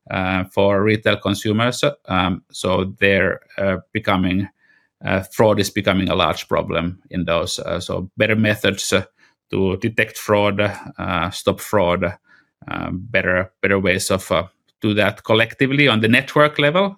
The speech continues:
and not only on an individual bank level. Uh, I think those are, those are important and areas where there's a lot of, uh, opportunities, uh, to solve the real problems.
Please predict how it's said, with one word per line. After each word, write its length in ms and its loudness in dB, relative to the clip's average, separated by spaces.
and 140 0
not 140 0
only 280 0
on 200 -2
an 100 0
individual 520 2
bank 320 0
level. 340 -2
Uh, 160 -2
I 140 -2
think 220 -4
those 240 0
are, 280 0
those 200 0
are 100 4
important 600 0
and 260 0
areas 440 2
where 120 0
there's 240 -2
a 40 0
lot 140 0
of, 180 -2
uh, 180 -2
opportunities, 760 -6
uh, 80 -6
to 80 0
solve 260 2
the 100 6
real 220 4
problems. 480 0